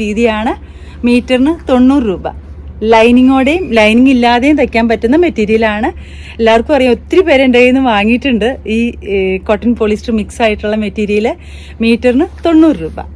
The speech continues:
നല്ല സൂപ്പർ കളർ കോമ്പിനേഷൻ ആണ് വന്നിരിക്കുന്നത്. നാൽപത് ഇഞ്ച് വീതിയാണ്.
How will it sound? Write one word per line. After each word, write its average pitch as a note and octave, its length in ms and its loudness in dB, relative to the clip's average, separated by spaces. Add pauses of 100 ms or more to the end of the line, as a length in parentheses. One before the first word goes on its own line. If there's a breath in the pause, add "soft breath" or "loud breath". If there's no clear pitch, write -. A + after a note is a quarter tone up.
(380)
നല്ല B3 140 -4 (100)
സൂപ്പർ C#4 440 -4
കളർ G#3+ 160 -2 (100)
കോമ്പിനേഷൻ A#3+ 520 -2
ആണ് G3+ 160 -6
വന്നിരിക്കുന്നത്. G3 500 -6 (760 loud breath)
നാൽപത് C#4+ 480 -2
ഇഞ്ച് G#3+ 220 -4
വീതിയാണ്. E3 420 -10